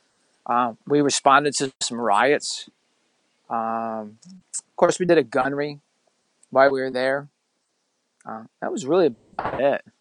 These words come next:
I was actually there at the end of my tour when the World Trade Center was attacked. That was surreal. I was actually on Q R F.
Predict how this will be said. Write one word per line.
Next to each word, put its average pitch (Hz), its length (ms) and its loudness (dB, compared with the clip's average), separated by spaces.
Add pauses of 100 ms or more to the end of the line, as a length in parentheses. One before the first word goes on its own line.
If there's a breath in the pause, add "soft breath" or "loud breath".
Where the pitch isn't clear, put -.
(600)
I 131 60 -6
was 127 180 -10
actually 135 420 -4
there 139 260 0
at 131 100 -6
the 127 140 -12
end 135 100 -14
of 131 80 -12
my 127 120 -6
tour 131 460 -4
when 123 180 -16
the 113 220 -20
World 127 240 -8
Trade 127 260 -6
Center 117 260 -16
was 117 180 -14
attacked. 110 400 -6 (540)
That 160 200 4
was 165 140 -6
surreal. 117 680 -8 (1080)
I 131 100 -2
was 127 120 -8
actually 151 340 -4
on 139 140 -6
Q - 200 -4
R 147 180 6
F. 113 200 -2